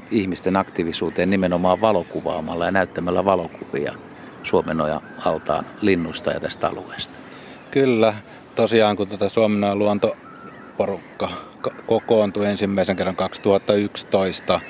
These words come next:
Speaker 2: niin, niin heti alkuun oli, niin, suunnitelmissa, että aletaan dokumentoimaan luontoarvoja kuvin ja työstämään sitä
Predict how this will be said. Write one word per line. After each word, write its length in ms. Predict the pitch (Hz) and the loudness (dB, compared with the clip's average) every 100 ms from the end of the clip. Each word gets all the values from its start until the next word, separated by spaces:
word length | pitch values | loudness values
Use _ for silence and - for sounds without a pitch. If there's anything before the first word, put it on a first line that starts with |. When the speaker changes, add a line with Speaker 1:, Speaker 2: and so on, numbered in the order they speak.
| - - - | -14 -14 -8
Speaker 2:
niin, 220 | 87 85 | -4 0
niin 220 | 90 92 - - 87 | 2 0 -2 -6 -2
heti 320 | 95 98 95 - - | 2 4 2 -2 -4
alkuun 520 | 95 95 - 98 90 | 0 0 0 0 0
oli, 180 | 87 92 | -4 -6
niin, 200 | 87 85 | -8 -8
suunnitelmissa, 920 | - 87 92 - 110 101 98 - 90 | -8 -6 -4 2 4 4 0 0 -2
että 180 | 87 92 | 0 0
aletaan 340 | 90 98 95 | 0 0 0
dokumentoimaan 920 | 101 - 101 104 104 104 101 107 98 - 107 | 0 2 0 0 0 0 2 2 2 -4 -6
luontoarvoja 840 | 104 117 110 98 104 104 104 101 95 | 2 4 4 6 6 6 6 6 4
kuvin 520 | - 113 110 104 95 - - - - - | 2 0 2 2 0 -4 -16 -16 -10 0
ja 200 | 98 92 | 2 2
työstämään 680 | 104 95 90 95 90 90 | 2 2 2 0 0 -4
sitä 380 | 92 - 95 82 | -4 -4 -2 -2